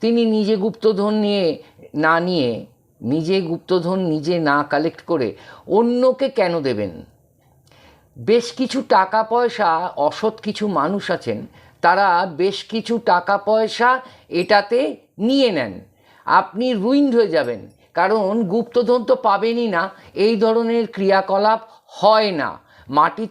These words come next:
তলায় গুপ্তধন থাকতেই পারে, যখন বেশ করে ওঠে, কখনো সোজা হয়ে ওঠে, তখন কার্যকরী নয়। একই গাছ যদি বাঁ দিক থেকে ডান দিকে যায়,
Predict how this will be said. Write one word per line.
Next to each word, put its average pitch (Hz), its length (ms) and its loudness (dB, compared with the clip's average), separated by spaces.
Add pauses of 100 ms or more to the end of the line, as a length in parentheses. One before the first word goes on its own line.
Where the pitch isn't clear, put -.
তলায় 233 320 2
গুপ্তধন 226 760 0
থাকতেই 226 580 -2
পারে, 151 400 0
যখন 220 420 0
বেশ 165 280 0
করে 208 300 2
ওঠে, 143 340 -2
কখনো 208 540 0
সোজা 180 420 0
হয়ে 160 240 0
ওঠে, 139 300 -2 (300)
তখন 202 460 0
কার্যকরী 165 680 0
নয়। 113 300 -4 (260)
একই 180 340 0
গাছ - 420 -4 (600)
যদি 185 640 0
বাঁ 147 400 -2
দিক 226 300 -2
থেকে 220 280 -2
ডান 165 340 0
দিকে 208 260 0
যায়, 107 280 -2